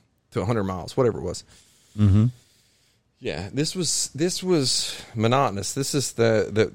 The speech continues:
Speaker 1: the training that you have to do to, to get to full Ironman, because you gotta be prepared to get there. So the training is what sucks. The day of the race doesn't suck. If you're prepared for the race,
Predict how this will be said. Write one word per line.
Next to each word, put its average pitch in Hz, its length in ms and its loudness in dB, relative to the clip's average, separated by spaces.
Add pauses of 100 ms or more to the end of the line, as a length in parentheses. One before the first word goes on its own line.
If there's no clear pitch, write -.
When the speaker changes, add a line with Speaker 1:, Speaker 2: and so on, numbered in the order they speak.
Speaker 1:
the 104 140 -4
training 120 520 0
that 98 180 -4
you 95 100 -2
have 95 160 -2
to - 80 -10
do 98 580 -2 (100)
to, 90 280 -4
to - 180 -6
get 95 260 -2
to 90 360 0
full 101 200 2
Ironman, 107 420 0
because 107 200 -2
you 104 60 -4
gotta 117 120 2
be 104 120 -4
prepared 104 400 0
to 101 40 0
get 139 180 -2
there. 101 360 -2
So 120 300 2
the 101 100 -2
training 208 480 0
is 104 140 -2
what 101 100 -6
sucks. - 480 4
The 113 140 0
day 135 260 4
of 151 60 6
the 110 80 2
race 117 320 2
doesn't 104 320 -2
suck. - 380 -2
If - 120 -10
you're 202 100 0
prepared 113 540 -2
for - 80 -2
the 104 80 -4
race, 120 460 -6